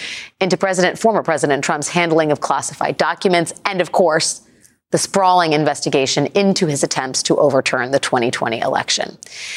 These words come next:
Here's how Ankush Khardori frames it in his new political profile, Politico profile on Garland. An analysis by the Congressional Research Service described him as a meticulous and cautious jurist, writing with precision and an eye toward ensuring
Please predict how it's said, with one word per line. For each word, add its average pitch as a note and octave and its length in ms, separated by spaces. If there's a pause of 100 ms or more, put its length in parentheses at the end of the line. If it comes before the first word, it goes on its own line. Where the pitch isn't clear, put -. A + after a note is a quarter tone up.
(120)
Here's B3+ 280
how F#3 340
Ankush G3 420
Khardori D3+ 540
frames D3+ 300
it D3+ 80
in D3 140
his C#3+ 180
new D#3+ 180
political D3+ 460
profile, C#3 520
Politico E3+ 420
profile C#3 440
on C#3+ 160
Garland. - 520 (360)
An G3+ 100
analysis A3 560
by F#3 140
the E3+ 100
Congressional E3 560
Research D#3 440
Service C#3 420
described D#3 460
him D3 120
as D3+ 200
a D#3 280
meticulous C#4+ 760
and G3+ 180
cautious G#3+ 500
jurist, - 560 (300)
writing F#3 320
with E3+ 220
precision B3 520
and A#3 140
an C#3+ 120
eye F#3+ 260
toward E3+ 320
ensuring D3+ 580